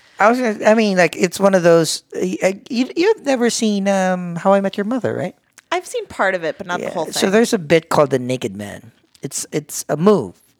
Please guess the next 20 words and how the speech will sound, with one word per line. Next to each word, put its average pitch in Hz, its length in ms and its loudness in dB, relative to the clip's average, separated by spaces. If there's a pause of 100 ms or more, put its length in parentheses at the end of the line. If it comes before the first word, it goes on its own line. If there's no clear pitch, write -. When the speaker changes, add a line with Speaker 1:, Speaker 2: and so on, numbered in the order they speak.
(180)
Speaker 1:
It's, - 300 -6
you 247 80 -2
know, 160 160 2
you're, 156 360 2 (120)
you're 139 200 0
not 139 300 -2
gonna 151 180 -2
see 151 220 -6
the 139 100 -4
person 135 360 -4
anyway, 123 500 -4
or 127 500 -2 (560)
it - 220 -4
might, 143 300 0
you 147 120 -2
might 139 280 0
get 139 120 2
a 135 60 4
pity 139 300 -4
fuck, 127 440 -2